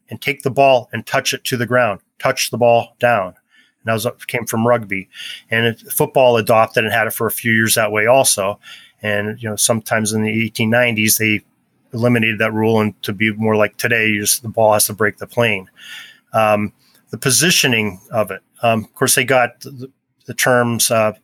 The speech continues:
halfback, uh, from the, um, soccer and rugby game. But when Walter Camp in eighteen eighty came up with line of scrimmage, he had a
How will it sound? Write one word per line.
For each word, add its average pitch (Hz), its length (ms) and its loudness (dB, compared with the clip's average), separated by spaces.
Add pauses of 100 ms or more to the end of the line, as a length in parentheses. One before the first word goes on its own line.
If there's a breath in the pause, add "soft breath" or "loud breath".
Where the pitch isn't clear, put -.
(140)
halfback, 120 920 -2 (440 soft breath)
uh, 113 200 2
from 110 680 0 (440)
the, 107 360 -2
um, 104 400 0
soccer 117 540 2
and 110 200 0
rugby 110 380 0
game. 101 400 -4 (500 loud breath)
But 117 280 -2
when 117 440 0 (300)
Walter 139 320 2
Camp 143 400 0 (120)
in 117 120 0
eighteen 113 480 -2
eighty 117 320 -2
came 113 260 -2
up 113 200 -2
with - 280 -6 (160)
line 117 160 2
of 107 60 -2
scrimmage, 127 640 0 (240 soft breath)
he 120 120 -6
had 113 280 0
a 117 160 -10